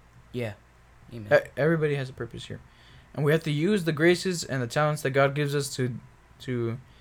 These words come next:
Speaker 2: to do that. We can't just say, "Oh, I'm so, I, I haven't done anything bad, so I'm good. Covered.
Speaker 1: Mm-hmm.
Speaker 2: I got my he-, heaven insurance, so here it is." <laughs> Just
Speaker 1: <laughs>
Speaker 2: kidding. Okay, that was all the questions for today.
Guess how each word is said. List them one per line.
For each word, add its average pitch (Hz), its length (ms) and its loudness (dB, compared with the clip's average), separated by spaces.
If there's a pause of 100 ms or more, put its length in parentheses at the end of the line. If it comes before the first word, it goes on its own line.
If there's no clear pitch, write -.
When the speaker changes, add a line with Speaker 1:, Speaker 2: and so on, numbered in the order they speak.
(360)
Speaker 2:
to 151 100 -4
do 160 180 2
that. 123 260 4
We 120 100 -4
can't 156 300 0 (340)
just 139 160 -4
say, 160 200 8
"Oh, 170 380 4 (180)
I'm 156 140 2
so, 170 280 2
I, 120 180 -4
I 127 60 0
haven't 170 180 2
done 170 120 6
anything 156 260 2
bad, 135 280 6
so 110 300 -6 (500)
I'm 113 120 -2
good. 113 220 -2 (280)
Covered. 113 300 0
Speaker 1:
Mm-hmm. 110 100 -14 (220)
Speaker 2:
I - 40 -10
got 123 160 4
my 117 160 0
he-, 113 180 0 (140)
heaven 156 260 2
insurance, 165 400 -2
so 123 220 -8 (760)
here 156 160 4
it 165 80 4
is." 170 400 2
<laughs> - 60 -12
Just 139 420 0
Speaker 1:
<laughs> - 0 -
Speaker 2:
kidding. 127 180 -4 (960)
Okay, 190 320 8 (160)
that 160 140 12
was 196 200 12
all 185 400 10 (640)
the 131 60 -8
questions 165 380 4
for 165 140 2
today. 180 520 4